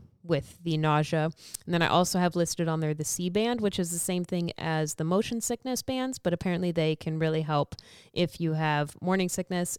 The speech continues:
And then if you are experiencing a lot of nausea and vomiting, you're probably going to be very dehydrated. So also on my blog, I've got these things called drip drops, and they really help you keep you hydrated.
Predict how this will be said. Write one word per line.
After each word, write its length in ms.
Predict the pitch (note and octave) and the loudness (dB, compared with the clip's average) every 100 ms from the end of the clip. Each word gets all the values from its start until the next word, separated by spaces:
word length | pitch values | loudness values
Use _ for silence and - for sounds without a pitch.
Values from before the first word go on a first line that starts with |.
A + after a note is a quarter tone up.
| - | -2
And 160 | F3 | 0
then 260 | F3 E3 E3 - | 4 2 2 -2
if 180 | E3 | -2
you 140 | E3 D#3+ - | 0 0 4
are 440 | G#3 A3+ A3 A3 - - | 6 8 6 2 -6 -8
experiencing 520 | E3+ - E3+ E3 E3+ | -8 0 0 0 0
a 40 | |
lot 200 | D#3+ D#3 | 2 2
of 100 | D3+ | 0
nausea 420 | E3 D#3+ D#3 D#3+ - - | 0 0 0 0 -2 -4
and 260 | D#3 D3 | -4 -4
vomiting, 520 | D#3 E3 D#3+ D#3+ D#3+ D#3 - - - | 0 2 4 2 0 -4 -12 -20 -4
you're 60 | E3+ | 4
probably 380 | F3+ F3 E3+ | 6 6 4
going 180 | F3 E3 | 4 2
to 60 | D#3+ | 2
be 100 | D#3 | 2
very 260 | D#3 D#3 | 4 4
dehydrated. 720 | D3+ D#3 - E3 D#3+ D3+ D#3 | 2 -2 0 0 2 0 0
So 140 | - - | -2 4
also 320 | F#3+ G3 F#3 | 4 4 2
on 120 | E3+ | 0
my 100 | E3 | 0
blog, 320 | D#3 D#3+ D#3 - | 0 0 0 -2
I've 140 | D#3 | -4
got 160 | E3 - | -4 -4
these 180 | E3 | -6
things 260 | - E3 D#3+ | -4 -4 -4
called 380 | - E3 D3+ D3 _ | -4 -6 -6 -10 _
drip 380 | - D#3+ F3+ - | -4 -2 -2 -6
drops, 440 | C#4 C#4+ D#4+ - - - - | -6 -4 -6 -10 -12 -20 -8
and 180 | - F#3+ | 0 4
they 80 | F3+ | 6
really 260 | F#3 G3 G3 | 6 6 6
help 220 | F3+ F3+ | 2 2
you 160 | F3 E3+ _ _ - | 0 0 _ _ -16
keep 420 | - F3+ E3+ - | -8 -6 -6 -4
you 280 | E3 D3+ D3 _ _ _ _ - | -2 -2 -6 _ _ _ _ -6
hydrated. 560 | D#3 D3+ D2+ - F#3 | -6 -6 -8 -10 -14